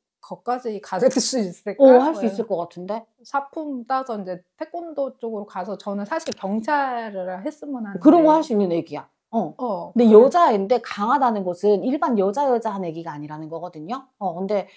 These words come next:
Speaker 2: 그렇게 운동을 하거나 하는 거 괜찮을 것 같아.
Speaker 1: 음.
Speaker 2: 그리고 얘가 뭐가 있냐면 좀 깜따구가 있어요.
Speaker 1: 음.
Speaker 2: 알고 있습니까?
Speaker 1: 예,
Speaker 2: 좀
Speaker 1: 그런
Speaker 2: 깜따구 있고 좀
Speaker 1: 음.
Speaker 2: 끈기 있는 애기야.
Speaker 1: 어.
Speaker 2: 어. 보통 여자들은 힘들어서 그러면 안 할래 하거든. 얘는 "아니, 힘든데 한번 해볼게." 이런 애기거든요.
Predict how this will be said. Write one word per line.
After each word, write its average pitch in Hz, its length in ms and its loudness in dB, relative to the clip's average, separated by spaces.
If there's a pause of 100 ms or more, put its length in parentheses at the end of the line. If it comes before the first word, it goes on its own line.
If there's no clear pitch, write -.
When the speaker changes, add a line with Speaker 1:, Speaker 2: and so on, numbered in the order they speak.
(120)
Speaker 2:
그렇게 262 180 -2
운동을 247 400 2
하거나 202 220 -4
하는 214 140 -6
거 180 120 -2
괜찮을 196 380 -8
것 143 80 -18
같아. 143 260 -20 (160)
Speaker 1:
음. 214 220 -14
Speaker 2:
그리고 254 200 6
얘가 220 220 8
뭐가 202 220 2
있냐면 185 440 -4 (260)
좀 254 120 -8
깜따구가 330 560 2
있어요. 147 540 -4
Speaker 1:
음. 190 580 -12 (100)
Speaker 2:
알고 214 200 -2
있습니까? 185 540 -8 (180)
Speaker 1:
예, 285 120 -20
Speaker 2:
좀 208 320 -8
Speaker 1:
그런 330 240 -2
Speaker 2:
깜따구 381 360 4
있고 214 160 0
좀 247 100 0
Speaker 1:
음. 214 60 -6
Speaker 2:
끈기 359 320 0
있는 185 200 0
애기야. 143 360 -8
Speaker 1:
어. 202 280 -10
Speaker 2:
어. 190 220 -6 (220)
보통 302 320 4
여자들은 247 360 4
힘들어서 415 480 -2
그러면 214 240 -2
안 185 200 -4
할래 254 160 2
하거든. 202 240 2
얘는 196 280 -2
"아니, 214 240 -2
힘든데 381 460 -2
한번 277 220 -2
해볼게." 269 420 0
이런 233 240 4
애기거든요. 151 640 -10